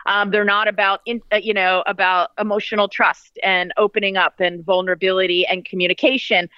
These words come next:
like everything you guys are talking about. So it can then, I mean, if you're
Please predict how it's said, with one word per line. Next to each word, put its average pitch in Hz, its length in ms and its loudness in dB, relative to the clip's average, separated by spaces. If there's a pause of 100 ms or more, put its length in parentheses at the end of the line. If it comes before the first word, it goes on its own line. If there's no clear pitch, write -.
(140)
like 196 120 0
everything 202 420 0
you 202 100 -2
guys 180 280 0
are 156 80 -10
talking 185 420 -2
about. 139 380 0
So 202 400 0 (400)
it 269 160 -2
can 294 200 -2
then, 220 480 -2 (200)
I 233 60 2
mean, 254 260 0
if 247 180 0
you're 226 380 0